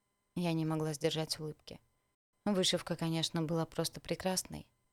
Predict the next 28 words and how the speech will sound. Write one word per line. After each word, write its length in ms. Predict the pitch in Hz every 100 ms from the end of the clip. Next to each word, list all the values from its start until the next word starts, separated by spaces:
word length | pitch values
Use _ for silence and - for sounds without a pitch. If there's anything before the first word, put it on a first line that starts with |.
| -
но 140 | 180
больше 340 | 165 185 - 208
неё 300 | 190 185 214
меня 280 | 196 160
поразил 420 | 151 160 160 151 156
тот 240 | 160 -
искренний 460 | 156 - 160 160 156
интерес, 480 | 147 156 170 - - - _ _
который 420 | - - 214 226 -
Агна 340 | 165 156 170
проявила 540 | 196 175 160 151 160 165
к 120 | -
так 260 | - 170 -
ненавистному 640 | 175 165 160 170 190 175
ей 240 | 165 151 151
рукоделию. 680 | 151 151 139 151 143 - - _ _ _ _ -
Когда 300 | 160 165 165
тема 320 | 180 175 180
исключительных 680 | - 170 160 - 170 165 -
талантов 500 | 165 160 156 160 175
Нэши 440 | 165 156 - 160
изжила 340 | 151 160 156
себя, 400 | 151 - 156 165 196 _ _ _ _ _
а 100 | 208
Исла 360 | 214 180 - 165
притомился 680 | - 156 156 156 156 -
нахваливать 540 | 160 151 165 160 156 156
сестру, 440 | - 151 165 175